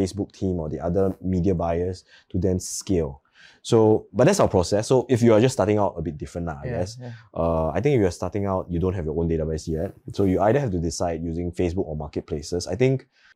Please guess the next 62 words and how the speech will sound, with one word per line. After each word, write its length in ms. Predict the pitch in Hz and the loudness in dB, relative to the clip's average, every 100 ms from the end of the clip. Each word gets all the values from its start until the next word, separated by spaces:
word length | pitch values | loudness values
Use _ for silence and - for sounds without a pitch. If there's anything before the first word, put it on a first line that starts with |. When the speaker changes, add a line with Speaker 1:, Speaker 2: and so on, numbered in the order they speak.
| - | 2
Speaker 1:
in 140 | 104 | 4
that 180 | 120 - | 4 2
case, 200 | 135 131 | 2 2
maybe 200 | 117 143 | 2 4
at 60 | |
least 160 | 127 135 | 2 2
five 180 | 104 104 | 0 0
to 60 | 95 | -2
ten 200 | 98 95 | -6 -4
thousand. 280 | 80 82 104 | -2 -2 0
'Cause 160 | 151 | -2
the 100 | - | 0
thing 80 | 226 | 0
is, 220 | 110 - - _ _ _ | 0 -4 -14 _ _ _
you 80 | 117 | -2
know, 160 | 151 | 0
I 80 | 92 | 0
don't 80 | 117 | -2
know 60 | 147 | 0
where 80 | 143 | -2
you've 80 | |
seen 100 | - 117 | 0 -4
that 100 | - | -4
picture, 280 | 82 95 | -4 0
like, 140 | 78 69 | -2 -4
people, 320 | 104 131 127 | -4 0 0
you 60 | 104 | -2
know, 80 | 123 | -2
digging 360 | 95 95 113 | 2 4 4
for 160 | 113 80 | 2 0
gold, 360 | 85 85 117 - - - - - - | 2 2 0 -6 -18 -18 -16 -14 0
and 140 | 101 | 4
then 180 | 107 120 | 6 6
the 140 | 98 | 6
one, 200 | 101 117 | 6 4
like, 240 | 101 71 - 101 | 2 -2 -8 0
they 100 | 98 | 4
give 220 | 110 131 | 6 6
up 120 | 127 | 4
just 160 | 131 123 | 4 4
when 120 | 95 | 2
the 80 | 90 | 4
gold 300 | 113 120 98 | 4 4 2
is 80 | |
just 180 | 98 107 | 0 0
Speaker 2:
Oh, 60 | 170 | 6
Speaker 1:
there. 60 | |
Speaker 2:
yeah, 140 | 175 180 | 8 10
yeah, 220 | 190 190 | 10 8
yeah, 140 | 185 180 | 8 6
yeah, 200 | 175 170 | 4 2
yeah, 180 | 170 | 0
yeah, 220 | 156 156 147 | 0 -4 -4
yeah. 120 | 139 | 0
Speaker 1:
Yeah, 180 | 104 92 | 0 0
yeah. 180 | 90 | -2
So, 220 | 90 135 127 | -2 0 0
Speaker 2:
Yeah, 60 | |
yeah, 140 | 127 120 117 | 0 -8 -14
yeah. 140 | 123 120 120 - _ | -14 -14 -14 -20 _
Speaker 1:
so, 360 | - 147 131 - | 0 2 2 0
um, 360 | 98 92 82 | -2 -2 -6